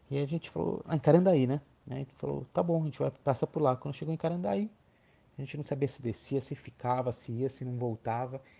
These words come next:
Aí ele perguntou, "Onde vocês querem ir exatamente?" Aí perguntamos pro, "Não, a gente quer sair na Fazenda Pedra do Sino." "Ah, mas onde vocês querem ir?" "É na Pedra do Sino? Então tá, então eu vou parar", né? E aí o ônibus seguiu a estrada, parou, falou,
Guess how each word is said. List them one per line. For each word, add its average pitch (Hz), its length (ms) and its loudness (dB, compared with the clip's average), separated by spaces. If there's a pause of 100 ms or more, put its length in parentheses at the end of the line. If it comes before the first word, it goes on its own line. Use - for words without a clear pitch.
(300)
Aí 131 100 -8
ele 139 100 -4
perguntou, 139 280 -2
"Onde 180 140 -6
vocês - 260 -2
querem 160 320 2
ir 131 200 0
exatamente?" 110 440 -4
Aí 117 40 -6
perguntamos 143 400 -4
pro, 143 200 -6 (360)
"Não, 190 160 -4
a - 20 -2
gente - 140 -8
quer 170 180 -2
sair 170 180 -8
na 165 100 -8
Fazenda 160 340 -4
Pedra 160 260 -6
do 170 120 -14
Sino." 127 440 -6 (580)
"Ah, 175 160 -6
mas 156 140 -4
onde 175 120 -6
vocês 180 140 -6
querem 165 360 -2
ir?" 113 80 -6 (800)
"É 143 60 -8
na 139 80 -8
Pedra 139 200 -6
do 123 100 -10
Sino? 156 400 -6
Então 165 160 -6
tá, 123 360 -4
então 135 140 -8
eu - 20 -6
vou 147 100 0
parar", 156 560 0 (500)
né? 139 220 -6 (160)
E 143 80 -2
aí 156 140 -4
o 185 60 -2
ônibus 170 240 -6
seguiu 151 360 -4
a - 20 0
estrada, 185 440 -6 (100)
parou, 151 480 0 (840)
falou, 139 760 -2